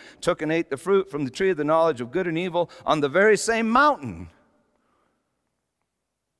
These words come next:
Now, now you may say, "Well, gosh, uh, Peter, Jesus now tells us to eat his body. He tells us to take and eat his body and drink his blood."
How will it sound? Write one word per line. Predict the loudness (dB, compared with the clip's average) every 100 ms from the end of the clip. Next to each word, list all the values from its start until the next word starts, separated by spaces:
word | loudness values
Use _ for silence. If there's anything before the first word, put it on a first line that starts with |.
| _ _ -16 -2
Now, | -2 0
now | 0
you | 0 2
may | 2 2
say, | 2 2
"Well, | 2 2 2
gosh, | 0 2 4 2 0
uh, | -2 -2
Peter, | -2 0 0
Jesus | 0 0 0 0 -2 -4 -8 -16 -2
now | 4 6 6
tells | 4 2 2 2
us | 0 0
to | -4 -6 -4
eat | -2 0
his | 4 2
body. | 4 4 4
He | 2
tells | 2 2
us | -2
to | -10 -2
take | 2 2 2
and | -2
eat | 2
his | 2
body | 2 2 4 0
and | 0
drink | -2 -2
his | -4 -4
blood." | 2 2